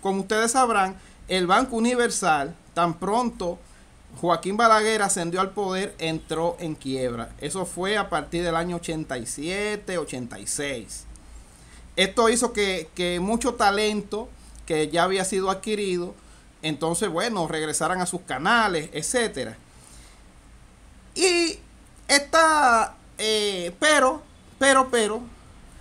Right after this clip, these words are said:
eh, en, en mil novecientos noventa y nueve,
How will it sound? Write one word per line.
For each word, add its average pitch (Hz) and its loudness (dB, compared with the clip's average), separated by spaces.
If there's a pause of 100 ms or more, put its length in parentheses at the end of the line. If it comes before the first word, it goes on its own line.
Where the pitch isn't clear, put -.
(480)
eh, 180 2
en, 185 -2
en 208 0
mil 240 2
novecientos 285 0
noventa 262 0
y 269 -2
nueve, 226 -2